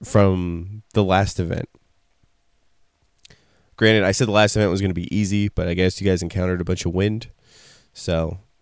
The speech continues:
I mean, I still stand by what I said. The course is technically easy, but wind will fuck anybody up. Uh, hopefully you guys don't encounter wind at the Reading Western Spring Warm-Up. I'm sorry, Spring Warm-Up. Uh,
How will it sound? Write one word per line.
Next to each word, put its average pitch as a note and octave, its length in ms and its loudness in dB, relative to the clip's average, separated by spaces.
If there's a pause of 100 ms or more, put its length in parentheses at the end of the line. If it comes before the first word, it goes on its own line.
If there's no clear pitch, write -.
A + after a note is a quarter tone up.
(220)
I F2 80 -6
mean, F2 420 -6 (1400)
I - 60 -6
still A#2 180 0
stand A#2 220 2
by G2 80 6
what G2 140 4
I F2 40 2
said. F2+ 240 0
The F#2+ 60 -6
course B2 300 2
is - 80 -6
technically F#2+ 440 -2
easy, F#2 200 -4
but E2+ 200 -4 (500)
wind G#2+ 240 0
will F2 100 -6
fuck - 260 -2
anybody F2 420 -4
up. - 140 -10 (880)
Uh, E2+ 380 -2
hopefully A2+ 360 2
you G2+ 140 2
guys G2 120 2
don't G2 140 0
encounter F#2 460 -2 (120)
wind F#2+ 380 -4
at - 180 -4
the F2+ 100 -6
Reading F2 480 -2 (140)
Western F2 800 -8
Spring G2 360 0
Warm-Up. G2+ 300 2 (240)
I'm - 80 -10
sorry, - 220 -6 (120)
Spring G#2+ 420 0
Warm-Up. G2+ 320 -2 (1080)
Uh, F2+ 240 2